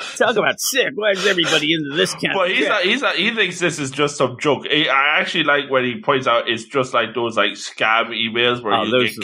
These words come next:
Speaker 2: cancer
Speaker 1: worst.
Speaker 2: if you don't share this post twenty times.
Speaker 1: I, I saw now it's the same thing where I saw on Instagram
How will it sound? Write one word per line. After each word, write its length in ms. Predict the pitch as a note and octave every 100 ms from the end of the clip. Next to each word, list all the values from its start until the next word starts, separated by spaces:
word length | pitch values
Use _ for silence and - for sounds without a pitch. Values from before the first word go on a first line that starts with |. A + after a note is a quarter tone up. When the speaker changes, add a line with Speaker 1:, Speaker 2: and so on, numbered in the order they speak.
| B2 C#3+
Speaker 2:
cancer 180 | F3 A2+
Speaker 1:
worst. 120 | G#2
Speaker 2:
if 60 | G#2+
you 40 |
don't 240 | A2+ A#2+ A#2+
share 400 | - B2 A#2+ B2
this 240 | C3 C3+
post 480 | - C#3 D3+ D#3 - - - - - _
twenty 300 | C#3+ C#3 F#3
times. 760 | G#3+ F3+ D3 C#3 G#2+ B3 D3 D#3+
Speaker 1:
I, 100 | A#3
I 20 |
saw 380 | B3 - B3+ A3+
now 400 | F3 F3 G#3 E3+
it's 180 | C#3 -
the 80 | C#3
same 340 | - E3 D#3
thing 280 | - D3+ C3
where 140 | B2
I 80 | A#2+
saw 340 | - - C3+
on 80 | A#2+
Instagram 560 | B2 C#3+ - A#2 A#2